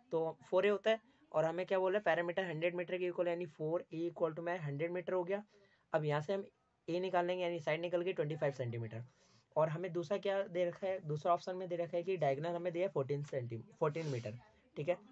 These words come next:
अब fourteen meter अगर ले लेते हैं हम, एक किसी भी डायगोनल को फ़ोर्टीन meter मान लेते हैं, मैंने इस वाले diagonal को फ़ोर्टीन meter मान लिया। अगर दोनों diagonal है तो मिड पॉइंट पे intersect करेंगे,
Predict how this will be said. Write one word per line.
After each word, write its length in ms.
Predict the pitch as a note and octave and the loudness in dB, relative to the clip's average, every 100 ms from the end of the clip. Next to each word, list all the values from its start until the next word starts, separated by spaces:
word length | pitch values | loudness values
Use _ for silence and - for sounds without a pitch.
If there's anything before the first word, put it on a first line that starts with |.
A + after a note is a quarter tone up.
| - | -8
अब 80 | D#3+ | -4
fourteen 320 | D#3 D#3+ E3 | 2 2 4
meter 260 | G#3 G3+ G3+ | 0 0 2
अगर 180 | G3+ G3+ | 4 2
ले 140 | D#3 | 2
लेते 240 | D#3+ C#3 A#2+ | 0 0 -2
हैं 80 | A2 | -6
हम, 920 | G#2+ - D3 _ _ _ _ - A2 - | -10 -20 -20 _ _ _ _ -14 -10 -6
एक 120 | D#3 | -4
किसी 200 | G#3+ A3 | -2 4
भी 80 | G#3 | 6
डायगोनल 260 | E3+ E3+ | 6 6
को 60 | F#3 | 2
फ़ोर्टीन 260 | F3+ D3 D3+ | 2 0 0
meter 180 | C#3 | -2
मान 180 | C#3 A#2+ | -2 -2
लेते 200 | A2+ A2+ | -4 -6
हैं, 60 | B2 | -4
मैंने 200 | C3+ E3+ | -2 0
इस 100 | E3 | 0
वाले 180 | E3+ F3 | 4 4
diagonal 260 | D3+ D3+ | 4 2
को 100 | D#3+ | 0
फ़ोर्टीन 320 | F3 C3+ C#3+ | 2 2 2
meter 220 | C#3+ B2+ C#3 | -2 -2 -2
मान 180 | B2+ | -2
लिया। 220 | A2+ A2+ A#2+ - - - - | -6 -6 -10 -14 -20 -20 -8
अगर 160 | C#3+ F3+ | 2 2
दोनों 360 | D#3+ E3+ G3 | 4 4 4
diagonal 420 | F#3 E3 E3+ F3+ E3 | 4 4 4 0 -2
है 240 | E3 _ - | -6 _ -2
तो 60 | D#3+ | 0
मिड 200 | D#3 D#3 | 0 2
पॉइंट 200 | F#3 F#3 | 2 4
पे 100 | G3 | 0
intersect 380 | F#3+ F#3 G3 | 0 -2 -4
करेंगे, 360 | - F#3 F#3 F3 | -4 -2 -2 -6